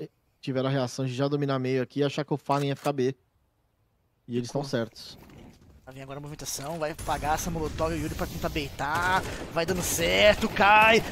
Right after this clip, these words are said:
Speaker 2: acaba sendo derrubado, mas o Yuri leva dois, e aí, cai mais um, mãos do Shello, só resta ali o Fear, de novo, na situação de clutch,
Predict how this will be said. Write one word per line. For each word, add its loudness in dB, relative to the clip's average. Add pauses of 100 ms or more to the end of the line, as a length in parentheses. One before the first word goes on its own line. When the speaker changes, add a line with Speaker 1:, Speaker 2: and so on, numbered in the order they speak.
(160)
Speaker 2:
acaba 4
sendo 0
derrubado, 8
mas 8
o 8
Yuri 8
leva 8
dois, 10
e 4
aí, 10 (220)
cai 12
mais 8
um, 4
mãos 4
do 6
Shello, 10 (160)
só 8
resta 10
ali 12
o 10
Fear, 10 (200)
de 8
novo, 8 (200)
na 4
situação 4
de 2
clutch, 6